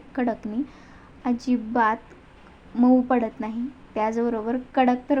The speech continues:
होते, पण खाते वेळेस एकदम खुसखुशीत अशी होते. So एक वेळेस ही रेसिपी ना नक्कीच ट्राय करून बघा. जर चॅनलवर नवीन असाल तर प्लीज चॅनलला सबस्क्राईब करायला विसरू नका. तर इथे बघू शकता आपल्या कडकण्या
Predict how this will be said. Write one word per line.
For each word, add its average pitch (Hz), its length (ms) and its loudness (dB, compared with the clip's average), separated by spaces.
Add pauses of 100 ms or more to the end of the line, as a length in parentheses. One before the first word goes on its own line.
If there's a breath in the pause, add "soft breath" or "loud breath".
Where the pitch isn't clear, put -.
होते, 254 300 -4 (380 loud breath)
पण 247 200 2
खाते 240 340 -2
वेळेस 233 260 -4 (100)
एकदम 254 340 -2 (100)
खुसखुशीत - 680 -8
अशी 254 240 -4
होते. 247 360 -4 (320 loud breath)
So - 120 -4
एक 254 220 0
वेळेस 233 260 -2
ही 262 100 2
रेसिपी 247 440 -2
ना 220 160 -8 (300 loud breath)
नक्कीच 254 420 0
ट्राय 254 180 -2
करून 233 300 -6
बघा. 220 260 -4
जर 226 120 -4
चॅनलवर 226 520 -4
नवीन 240 360 0
असाल 247 360 -6
तर 247 80 -6 (120)
प्लीज 247 200 0
चॅनलला 214 440 -8
सबस्क्राईब 254 540 -4
करायला 220 340 -4
विसरू 240 320 -4
नका. 214 300 -8 (760 loud breath)
तर 262 100 -4
इथे 240 280 -2
बघू 254 240 0
शकता 262 420 -4 (500 loud breath)
आपल्या 240 280 -4
कडकण्या 240 580 -2